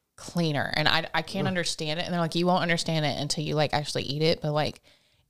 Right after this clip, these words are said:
Speaker 1: even their bad foods
Speaker 2: Yeah.
Speaker 1: are cleaner than our good foods.
Speaker 2: Oh, yeah.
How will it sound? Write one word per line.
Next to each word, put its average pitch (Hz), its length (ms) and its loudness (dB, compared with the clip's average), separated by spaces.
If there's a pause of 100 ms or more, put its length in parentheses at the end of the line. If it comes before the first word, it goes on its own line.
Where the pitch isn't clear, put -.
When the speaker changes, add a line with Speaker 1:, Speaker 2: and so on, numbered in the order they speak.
Speaker 1:
even 196 340 4
their 175 180 4
bad 156 480 4
foods 226 640 -4
Speaker 2:
Yeah. 120 180 6
Speaker 1:
are 110 40 2
cleaner 175 460 -4
than 156 180 -2
our 156 220 4
good 143 240 2
foods. - 500 -6
Speaker 2:
Oh, 175 160 10
yeah. 135 240 8